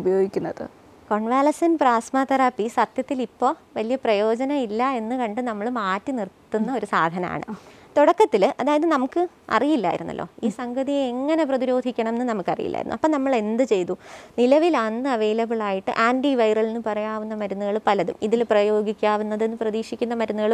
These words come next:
Speaker 2: പലതും നമ്മൾ കൊടുത്തു. അതിനൊപ്പം, ആ, ഇപ്പം antibody ഒരു പ്രതിരോധമാണല്ലോ. അപ്പം രോഗം വന്ന് പോയ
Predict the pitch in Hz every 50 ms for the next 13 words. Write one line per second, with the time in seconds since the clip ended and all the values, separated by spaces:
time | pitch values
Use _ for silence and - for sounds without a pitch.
0 | 226 240 214 202 190 202 214 202 190 180 185 185 190 180 170 - - - - -
1 | - - - - - - - - 240 302 294 320 302 - - - 262 254 - -
2 | - - - - - - - - 214 220 214 214 208 - - - - - 247 247
3 | - - 220 226 240 247 240 294 247 311 294 294 294 262 302 277 269 240 - -
4 | - 233 247 262 - 254 240 240 247 262 233 240 233 233 233 190 180 - - -
5 | - - 220 - - - 226 - - 294 339 - _ - - - - 254 262 269
6 | 277 302 262 311 359 415 403 339 269 240 233 247 262 302 381 - - - - -
7 | - - 254 233 233 247 254